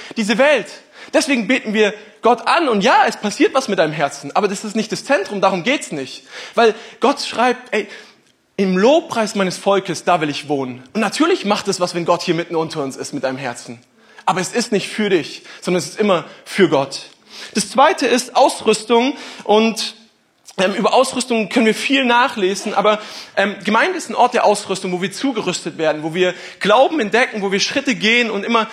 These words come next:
mehr von Jesus erle-, also lernen und auch dem nachleben, wie er gelebt hat. Und da gibt's so in Epheser vier, ihr könnt es nachlesen,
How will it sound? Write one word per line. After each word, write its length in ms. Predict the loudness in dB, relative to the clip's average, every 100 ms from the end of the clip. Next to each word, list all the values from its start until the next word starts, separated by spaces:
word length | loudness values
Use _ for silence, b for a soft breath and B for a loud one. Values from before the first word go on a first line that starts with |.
| B -2
mehr 460 | 2 4 4 2
von 200 | 0 0
Jesus 380 | 0 0 -2 -2
erle-, 580 | 0 2 2 2 0 -2
also 140 | -2
lernen 460 | 2 4 4 2 -2
und 160 | 0
auch 140 | 0 0
dem 240 | 0 2
nachleben, 600 | 2 2 0 -2 -2 -2
wie 80 | 0
er 160 | 2 2
gelebt 460 | 2 0 0 -2
hat. 200 | -2 0
Und 260 | 0 0 -4 B B B
da 60 | -2
gibt's 240 | -2 -2
so 120 | -2 0
in 120 | 2
Epheser 480 | 2 0 0 0 -2
vier, 340 | -2 2 2
ihr 80 | 2
könnt 160 | -4
es 80 | -4
nachlesen, 680 | 0 0 0 -4 -2 -4 -4